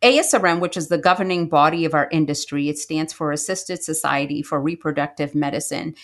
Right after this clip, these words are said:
They put out guidelines that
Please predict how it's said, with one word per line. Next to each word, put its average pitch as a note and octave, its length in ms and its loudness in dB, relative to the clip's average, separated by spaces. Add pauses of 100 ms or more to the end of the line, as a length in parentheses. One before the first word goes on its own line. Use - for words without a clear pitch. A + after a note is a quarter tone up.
(220)
They A#3 200 2
put A3 260 0
out E3 280 2
guidelines D3 1000 0
that C#3+ 540 -2